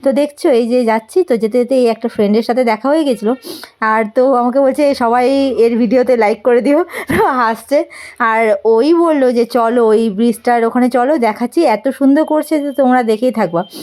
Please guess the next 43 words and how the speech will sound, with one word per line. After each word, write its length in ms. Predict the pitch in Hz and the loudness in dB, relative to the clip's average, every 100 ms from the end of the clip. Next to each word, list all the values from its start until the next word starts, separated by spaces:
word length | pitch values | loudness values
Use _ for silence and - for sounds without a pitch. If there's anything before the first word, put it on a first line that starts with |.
| - - | -10 -4
তো 100 | 190 | -2
না 200 | 208 214 | 0 0
হলে 160 | 247 | 0
আমরা 200 | 302 277 | 0 0
প্রথমে 500 | 311 247 233 240 269 | 0 -2 0 2 2
কিন্তু 380 | 285 311 320 403 220 | 0 -4 -2 0 2
অন্য 280 | 247 254 | 2 2
দিকেরটাতে 480 | 226 220 202 185 165 | 0 -2 -4 -4 -2
যাচ্ছিলাম। 360 | 170 165 170 170 - - _ _ - | -4 -4 -6 -8 -12 -20 _ _ -2
তারপরে 360 | 302 311 311 | -2 0 -2
সবাই 300 | 302 277 277 | 0 0 2
মিলে 280 | 277 285 285 - | 0 0 -2 -4
কি 200 | 262 262 | -2 0
আর 100 | 254 | 0
করব, 340 | 247 247 262 - - - | -2 -2 -4 -8 -20 -4
চলে 240 | 254 233 | 0 2
যাচ্ছি। 360 | 240 240 - 254 - - - - | 0 -2 -6 -6 -8 -20 -12 -4
তো 100 | 220 | 0
যেতে 220 | 214 254 320 | 0 0 0
যেতে 220 | 330 381 | 0 0
এই 160 | 247 277 | 0 0
যে 100 | 254 | 0
দেখো, 180 | 233 349 - | 0 0 -2
এখান 300 | 269 311 330 | -2 -2 0
থেকে 160 | 370 - | -2 -2
আকাশটা 540 | 202 208 277 294 - 381 - 196 | -4 -4 -2 -4 -4 -6 -2 -2
এত 280 | 202 196 | -2 0
সুন্দর 540 | 285 - 320 349 381 403 | -2 0 0 2 4 4
লাগছে 340 | 403 392 415 | 2 -2 -2
দেখতে 420 | 415 403 - 320 | 0 -2 -2 -2
যে 120 | 277 269 | 0 0
আমি 200 | 269 285 | 0 0
না 220 | 254 269 | 0 0
ক্যাপচার 380 | 269 254 285 285 | -2 -2 -2 0
করে 160 | 294 | 0
পারলাম 360 | 294 190 165 165 | 0 0 -2 -4
না। 160 | 165 - - - - | -8 -10 -20 -20 -6
তারপর 280 | 311 330 392 | -2 0 0
বলতে 320 | 320 302 294 | 2 0 0
বলতে 240 | 320 320 330 | 0 0 -2
কিন্তু 280 | 320 311 269 | -2 0 2
ওভারব্রিজের 520 | 254 254 269 262 277 | 2 0 0 0 0
উপরে 260 | 247 320 | 0 -2